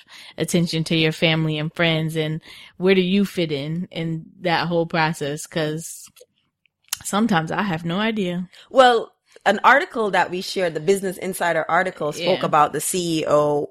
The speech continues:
Speaker 2: um, Ryan Smith. He's the startup for Qualtrics. They make more than five million dollars. And he has a coach that says, you know, work life is like a plane that,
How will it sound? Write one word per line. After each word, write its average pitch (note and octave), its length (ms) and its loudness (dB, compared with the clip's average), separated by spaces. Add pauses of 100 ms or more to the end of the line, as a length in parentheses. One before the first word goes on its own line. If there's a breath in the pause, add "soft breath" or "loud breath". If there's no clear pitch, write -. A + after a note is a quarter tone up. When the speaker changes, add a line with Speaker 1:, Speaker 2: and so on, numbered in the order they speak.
Speaker 2:
um, D3 640 -4 (440 loud breath)
Ryan F3 460 0
Smith. E3+ 500 -4
He's E3 600 -8
the D#3+ 100 -8
startup D#3+ 480 0
for E3 100 -8
Qualtrics. - 1120 -6 (220)
They D#3+ 120 -2
make D#3+ 180 -4
more D#3 120 0
than D#3 120 -4
five C#3+ 240 -2
million C#3+ 280 -8
dollars. G#3+ 540 6 (380 loud breath)
And F3 260 0
he D#4+ 160 2
has A3+ 240 4
a E3+ 60 -2
coach E3+ 400 0
that D#3 200 0
says, E3 320 -2
you F#3 120 -4
know, F3+ 120 0
work C#4 300 2
life B3+ 260 4
is G#3+ 120 -2
like F#3 200 0
a F3+ 60 -6
plane D#3 600 -4
that, D3+ 260 -2